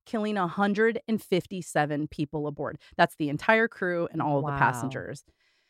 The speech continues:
Speaker 1: So let's go back to our situation on January fifth. The very same kind of plane was experiencing a major malfunction during takeoff.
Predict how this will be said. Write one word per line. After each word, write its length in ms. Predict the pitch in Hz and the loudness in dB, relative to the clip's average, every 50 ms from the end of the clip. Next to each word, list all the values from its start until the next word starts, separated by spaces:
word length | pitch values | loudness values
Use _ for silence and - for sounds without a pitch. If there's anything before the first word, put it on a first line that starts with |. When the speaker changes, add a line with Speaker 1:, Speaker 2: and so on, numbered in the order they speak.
| _ _ _ _ _ _ _ _ _ _ | _ _ _ _ _ _ _ _ _ _
Speaker 1:
So 160 | - - 381 | -4 0 2
let's 240 | 339 392 427 - - | 4 4 2 2 2
go 180 | - 359 359 | 2 2 4
back 360 | 302 262 277 262 269 269 - - | 4 4 4 2 2 -2 -8 -10
to 180 | - 247 196 - | -8 -8 -4 -2
our 260 | 196 208 220 226 226 | 0 2 2 2 0
situation 640 | 208 - 214 - - 196 175 170 165 147 - 180 165 | -2 -4 -10 -10 -6 -6 -4 -4 -4 -4 -4 -2 -2
on 120 | 160 165 170 | -2 -2 -2
January 440 | 170 175 170 180 180 170 151 160 160 | -2 -2 -2 -2 -2 -2 -2 -4 -4
fifth. 360 | - - 185 151 135 147 - _ _ - | -2 0 0 0 0 0 -4 _ _ -6
The 120 | 202 208 | -4 -4
very 460 | 185 180 180 208 226 247 262 269 254 233 | -4 0 2 4 4 4 4 2 2 -2
same 500 | - - - - 233 226 214 208 196 180 | -4 -4 -4 -2 -2 0 0 -2 -2 -4
kind 400 | - - - 214 208 208 190 170 | -6 -4 -2 -2 0 0 0 0
of 140 | 151 139 | -2 -2
plane 500 | _ - - 262 254 240 175 139 131 - - - | _ -6 -4 -2 -2 0 -2 -2 -4 -6 -8 -8
was 180 | - 185 175 | -6 -2 -2
experiencing 840 | 214 - - - - - 233 220 220 208 185 - - 196 185 185 160 - | -2 -2 -4 -6 -6 -4 -2 -2 0 0 -2 -2 -4 -4 -4 -4 -6 -6
a 140 | 196 196 196 | -6 -4 -4
major 600 | 202 202 208 208 208 208 208 160 - 175 170 165 | -2 -2 0 0 2 0 0 0 0 -2 0 0
malfunction 600 | 170 170 165 165 - - 208 190 - - 156 147 | 0 0 0 0 0 0 0 0 0 0 0 0
during 240 | 151 - 143 120 156 | 0 -2 -4 -4 -4
takeoff. 480 | - - 185 175 - 151 107 95 - | -4 -4 -4 -2 0 -2 -2 -2 -4